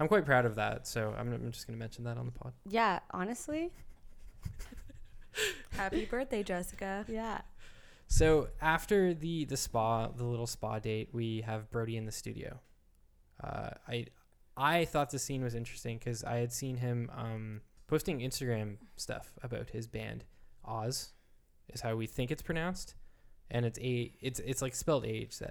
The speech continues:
Speaker 1: right? So it's, like,
Speaker 2: Oz.
Speaker 1: Oz.
Speaker 3: Oz. There's a lot
Speaker 1: Um,
Speaker 3: of maternal energy in that studio.
Speaker 1: There is, yeah.
Speaker 3: Yeah. So we had, um, Caitlin, um, we had Caitlin there just supporting her husband.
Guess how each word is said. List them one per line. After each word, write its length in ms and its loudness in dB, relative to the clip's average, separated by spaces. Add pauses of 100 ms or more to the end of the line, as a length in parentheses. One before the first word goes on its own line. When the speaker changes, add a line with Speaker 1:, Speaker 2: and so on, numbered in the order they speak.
Speaker 1:
right? 280 -6
So 160 -6
it's, 160 -4
like, 180 -6
Speaker 2:
Oz. 920 0 (100)
Speaker 1:
Oz. 0 -
Speaker 3:
Oz. 580 -6 (800)
There's 220 4
a 80 6
lot 160 6
Speaker 1:
Um, 20 4
Speaker 3:
of 60 2
maternal 440 -2
energy 440 -2
in 120 -4
that 200 -8
studio. 640 -6
Speaker 1:
There 120 -4
is, 280 -4
yeah. 220 -6 (300)
Speaker 3:
Yeah. 280 -10 (840)
So 160 -10
we 140 -6
had, 320 -6
um, 320 -6
Caitlin, 760 -6 (480)
um, 580 -2
we 140 -2
had 140 -2
Caitlin 460 -2
there 300 -2
just 240 -4
supporting 560 -4
her 160 -6
husband. 720 -6